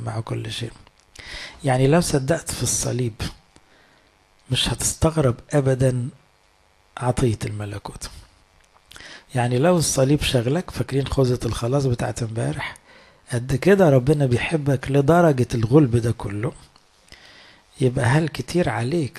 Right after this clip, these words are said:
تدخل السماء ببلاش؟ لا، مش كتير. طب ما هو، بس أنا وحش. <laughs> ما هو لما اتصلب كنت وحش برضه.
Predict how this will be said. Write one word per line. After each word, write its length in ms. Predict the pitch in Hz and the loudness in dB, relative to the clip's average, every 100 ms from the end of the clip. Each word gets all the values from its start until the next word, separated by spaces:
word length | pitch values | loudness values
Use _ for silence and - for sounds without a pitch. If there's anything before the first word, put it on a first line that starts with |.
| - | -8
تدخل 340 | 151 - 135 | -4 -4 -2
السماء 400 | 120 120 - 170 160 | -4 -4 -4 -4 -4
ببلاش؟ 720 | 127 135 175 214 - - - - | -4 -2 -2 -6 -8 -10 -10 -8
لا، 140 | 98 85 | -8 -8
مش 180 | - - | -12 -12
كتير. 440 | 143 - - - _ _ _ _ _ - - - - - - _ _ - | -16 -16 -18 -20 _ _ _ _ _ -20 -20 -20 -20 -20 -20 _ _ -2
طب 180 | 135 135 | 0 2
ما 140 | 147 | 2
هو، 320 | 147 147 147 165 | 4 2 2 0
بس 240 | 131 - | 0 2
أنا 160 | 196 202 | 6 8
وحش. 360 | 208 127 110 | 6 4 0
<laughs> 60 | - | -4
ما 60 | - | -4
هو 220 | 127 156 | 0 2
لما 300 | 147 147 143 | 2 2 0
اتصلب 400 | 139 - 165 151 - | 0 -2 -2 -2 -2
كنت 240 | - - | -6 -2
وحش 280 | 151 - 120 | -2 -2 -4
برضه. 440 | 131 175 - - | -4 -6 -8 -14